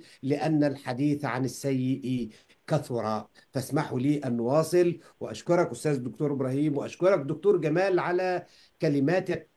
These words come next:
الشجية المؤثرة في القلب والنفس.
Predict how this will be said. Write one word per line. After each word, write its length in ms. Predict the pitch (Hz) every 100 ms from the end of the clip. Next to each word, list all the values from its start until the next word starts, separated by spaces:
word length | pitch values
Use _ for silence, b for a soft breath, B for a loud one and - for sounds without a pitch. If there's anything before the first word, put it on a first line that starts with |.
| -
الشجية 920 | 127 - 147 123 170 180 151 139 - _ _ 139
المؤثرة 1200 | 135 135 135 127 131 160 135 - 185 170 139 - _ -
في 340 | 165 165 147
القلب 500 | 135 - 165 151 123
والنفس. 600 | 135 127 175 214 -